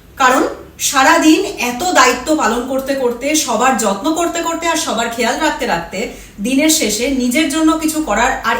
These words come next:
একটুও ইচ্ছা থাকে না। মনে যদিও একটু ইচ্ছা থাকে, শরীর আর পারমিট করে না, কারণ আমরা অনেক বেশি ক্লান্ত হয়ে পড়ি, আমাদের শরীরে এনার্জির ঘাটতি ঘটে সারাদিন এত কাজ করতে করতে।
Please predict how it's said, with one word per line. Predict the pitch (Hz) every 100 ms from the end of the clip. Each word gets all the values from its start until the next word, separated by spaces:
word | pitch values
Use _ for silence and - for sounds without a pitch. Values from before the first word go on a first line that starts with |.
| -
একটুও | 240 - 247 196
ইচ্ছা | 175 - 175
থাকে | 160 156
না। | 147 147 - - - _ 262
মনে | 320 392
যদিও | 381 381 392
একটু | 392 359
ইচ্ছা | 359 - 349
থাকে, | 339 349 480
শরীর | - - 302 339 311
আর | 269
পারমিট | 208 190 170 -
করে | 156 151
না, | 151 - - -
কারণ | 208 233 415 -
আমরা | 226 269
অনেক | 254 233 285
বেশি | 240 240 320
ক্লান্ত | 247 180 190
হয়ে | 247 202 185
পড়ি, | 196 302
আমাদের | - 262 311
শরীরে | 320 320 311 -
এনার্জির | 233 247 247 262 285 202
ঘাটতি | 170 160 247 208
ঘটে | 180 - - - - -
সারাদিন | - 247 262 269 285 277
এত | 202 220
কাজ | 233 180 - 175
করতে | 160 165
করতে। | 156 147 -